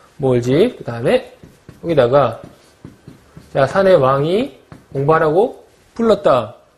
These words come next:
불렀다. 징집. 징집 대상이죠. 징집 되겠습니다. 자, 그리고 불을 소자 넣으면 소집 되겠네요. 소집. 불을 소자, 소집.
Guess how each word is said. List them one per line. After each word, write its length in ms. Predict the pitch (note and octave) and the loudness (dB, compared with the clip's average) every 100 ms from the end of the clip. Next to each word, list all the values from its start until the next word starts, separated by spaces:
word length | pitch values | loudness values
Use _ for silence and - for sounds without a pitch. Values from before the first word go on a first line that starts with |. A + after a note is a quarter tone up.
| _ | _
불렀다. 320 | - C#3 C3 A#2+ | -8 -6 -4 -6
징집. 560 | D#3+ E3+ C3 A2 - _ _ | -4 -4 -4 -6 -10 _ _
징집 320 | - E3 E3 C#3 | -6 0 0 0
대상이죠. 580 | B2+ B2+ A#2+ D3 A3+ - - _ - | -4 -4 -2 0 -2 -4 -20 _ -14
징집 360 | E3 D#3 D#3+ | -8 -4 -4
되겠습니다. 600 | C3 A2+ - A2 A2 A#2 - _ _ _ _ _ _ _ _ _ _ _ - _ _ _ _ _ _ | -4 -6 -6 -6 -4 -4 -8 _ _ _ _ _ _ _ _ _ _ _ -20 _ _ _ _ _ _
자, 80 | - - - _ | -20 -20 -20 _
그리고 500 | - B2+ C#3 G#3 - - - _ _ - - - - - | -8 -2 2 0 -2 -12 -20 _ _ -20 -20 -20 -20 -4
불을 200 | D#3+ F3 | -2 0
소자 240 | F#3 E3 | 0 0
넣으면 420 | C3 A#2 C#3+ G#3+ - - _ _ _ _ _ _ _ _ _ - | 0 2 0 -2 -6 -18 _ _ _ _ _ _ _ _ _ -20
소집 360 | - A#3+ G3 | -4 -4 -2
되겠네요. 480 | A#2+ A2+ G#2+ A#2 B2 - _ | -2 -2 -2 -4 -4 -10 _
소집. 340 | - B2+ B2+ - - _ _ _ _ _ _ | -10 -8 -10 -16 -20 _ _ _ _ _ _
불을 140 | C3 A#2 | -12 -8
소자, 400 | A#2 - C#3+ - - - | -6 -4 -4 -4 -14 -8
소집. 520 | - C3 C3 G3 | -4 2 2 2